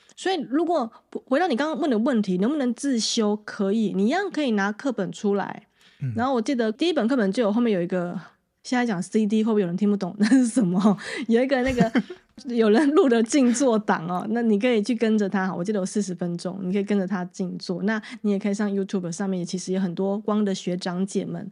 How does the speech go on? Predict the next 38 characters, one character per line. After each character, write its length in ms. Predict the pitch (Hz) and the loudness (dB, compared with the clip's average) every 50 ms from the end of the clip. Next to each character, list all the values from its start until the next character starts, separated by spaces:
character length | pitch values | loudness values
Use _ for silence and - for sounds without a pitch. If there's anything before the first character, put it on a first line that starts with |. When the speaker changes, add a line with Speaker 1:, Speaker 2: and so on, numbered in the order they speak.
| - _ | -6 _
Speaker 1:
光 220 | - 254 285 311 | -2 0 0 0
的 100 | 254 226 | 0 0
先 320 | 220 - - 254 240 247 254 | 0 0 0 2 2 2 2
驱 280 | - - - 247 233 | 0 -2 0 0 2
们 200 | 226 226 202 175 170 | 2 2 2 0 -2
哦， 120 | - 185 185 190 | -6 -8 -4 -4
就 80 | 202 | -2
是 140 | 208 214 214 | -2 0 0
用 200 | 233 226 214 214 | 0 2 2 0
中 220 | 214 - 247 262 | 0 0 0 0
文 140 | 247 202 185 | 0 0 0
的 80 | 190 190 | 0 0
方 260 | 190 208 196 208 214 | 0 0 0 0 0
式 140 | 208 220 196 | 0 0 -2
来 100 | 180 180 | -2 -2
分 220 | 180 - 196 208 | -2 -2 -2 0
享 180 | 208 208 175 175 | 0 0 -2 -2
给 100 | 175 175 | -4 -4
我 120 | 175 175 | -2 -2
们 120 | 175 175 180 | -2 -2 -2
亚 120 | 180 - | -4 -6
洲 240 | 156 - 175 175 180 | -6 -6 -4 -4 -4
人。 140 | 180 170 - - 214 - _ _ | -4 -6 -8 -12 -16 -20 _ _
对， 200 | - - - 254 - _ _ _ | -12 -12 -10 -12 -16 _ _ _
所 180 | - - 311 349 | -12 -8 -6 -4
以 120 | 381 330 | -4 0
我 120 | 254 247 254 | 0 2 2
们， 220 | 233 247 302 302 | 2 2 2 2
我 80 | 269 240 | 2 2
们 100 | 269 330 | 2 2
这 80 | - 453 | 2 0
个 60 | 440 | 0
时 140 | - - 285 | 0 -2 -2
代 140 | 359 339 | -2 -2
更 200 | 302 359 349 320 | -2 -2 -2 -2
幸 300 | 302 - 339 330 311 294 | -2 -2 -2 -2 -2 -2
运 260 | 294 302 294 262 233 214 | -2 0 0 0 0 0
欸。 240 | 190 180 170 - | 0 -2 -4 -8